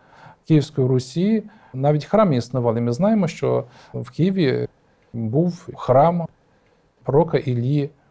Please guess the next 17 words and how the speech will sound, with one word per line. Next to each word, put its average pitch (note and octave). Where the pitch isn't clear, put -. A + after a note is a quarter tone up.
Інша A3
ситуація E3+
була, F3
можливо, D3+
в C3
деяких E3
таких D3+
більш D3+
віддалених C#3+
від C3
центра C3+
місцях. D3
Ми C#3
знаємо, D3
що, C3+
наприклад, C3+
таке C3+